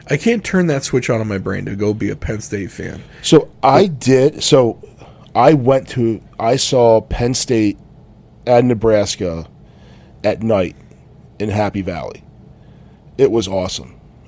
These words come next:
Speaker 2: And I was not a Penn State fan when I went to this. I just, my buddy's family, uh, had a condo there. They're such huge Penn State fans. They actually had a condo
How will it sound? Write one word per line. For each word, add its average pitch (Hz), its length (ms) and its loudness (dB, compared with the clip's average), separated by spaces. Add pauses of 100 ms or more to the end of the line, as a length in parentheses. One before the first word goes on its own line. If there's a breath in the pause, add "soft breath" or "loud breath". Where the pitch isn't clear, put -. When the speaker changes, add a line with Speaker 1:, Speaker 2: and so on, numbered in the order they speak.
Speaker 2:
And 120 100 2
I 147 120 8
was 143 200 2
not 123 320 2
a 95 60 -6
Penn 110 240 -2
State 107 320 -2
fan 101 180 -4
when 92 100 -8
I 87 60 -8
went 95 200 -6
to - 60 -20
this. 71 140 -10
I 113 140 -2
just, 120 240 -2
my 117 160 2
buddy's 123 480 2
family, 120 600 0 (920)
uh, 95 460 -8 (720 loud breath)
had 139 180 4
a 104 60 2
condo 139 520 0
there. 95 140 -4
They're 87 140 -10
such - 240 -4
huge 139 420 -4
Penn 120 180 -4
State 120 260 -4
fans. 95 180 -6
They 110 60 -2
actually 107 220 -4
had 104 80 -2
a 82 40 -8
condo 95 760 -6